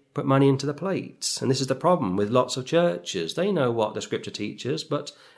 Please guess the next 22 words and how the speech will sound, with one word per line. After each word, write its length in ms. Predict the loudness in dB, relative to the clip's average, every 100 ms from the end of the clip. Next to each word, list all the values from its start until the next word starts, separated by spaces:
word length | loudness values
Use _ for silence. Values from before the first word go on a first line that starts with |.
| 4
if 140 | 6
they 160 | 8 6
taught 400 | 8 8 6 0
it, 260 | -6 -6 -12 _ -20 -20 _ _ _
like 320 | 4 6 6
verse 260 | 4 4 4
by 220 | 4 4
verse, 600 | 4 0 0 -2 -2 -4 -8 _ _ _ -14
they 220 | 2 6 8
would 140 | 6
risk 420 | 2 2 0 0 -10 -20 -20 _
losing 320 | 4 4 4
people. 640 | 2 0 0 -2 -4 -4 -12 _ -8
Let's 100 | -4
keep 180 | 0 4
reading 300 | 6 6 6
on, 220 | 4 4
verse 340 | 2 2 2
two. 400 | -2 2 2 0 -8 _ -20 -6
"For 220 | 8 10
he 80 | 10
saith, 680 | 6 4 4 4 0 -8